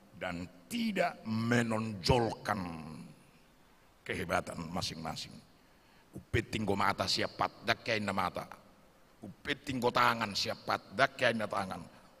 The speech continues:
Upeting go butuha siat curi, dakyain na butuha. Tapi semua ambil bagian untuk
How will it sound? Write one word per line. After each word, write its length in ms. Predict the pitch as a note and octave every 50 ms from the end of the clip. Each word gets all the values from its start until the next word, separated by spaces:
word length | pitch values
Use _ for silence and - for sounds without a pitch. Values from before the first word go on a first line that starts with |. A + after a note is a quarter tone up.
| - - -
Upeting 600 | - - - - - - D#3 D3+ - - - C3+ C3+
go 100 | B2+ C3
butuha 540 | B2 B2 A#2+ - C3+ C3 G#2+ G#2+ A2 - -
siat 180 | - A#2+ G#2+ -
curi, 240 | - A#2 A2 A#2 A#2 A2+ - - - - - - - - - - - - - _ - - - - -
dakyain 380 | - A#2+ - - A#2 G2+ F#2+
na 80 | F#2 F2
butuha. 380 | E2 E2 D#2+ E2+ C#2+ B1+ D2 - - - - - - - - - - - - - _ _ - - - - _ - - - - _ _ -
Tapi 160 | - - -
semua 480 | - - - E2 E2 F2+ F#2 G2+ G#2+ G2 F2 - - - - - - - - - - - _ - - -
ambil 400 | F#2 F#2 G2 F2+ F#2 F2+ F2+ F2
bagian 400 | D#2+ - F2 F2+ F2+ F2 E2 D2+ - - - - - - - -
untuk 560 | A2+ G#2+ G#2 G2+ G2 F#2 - - F#2 F2 -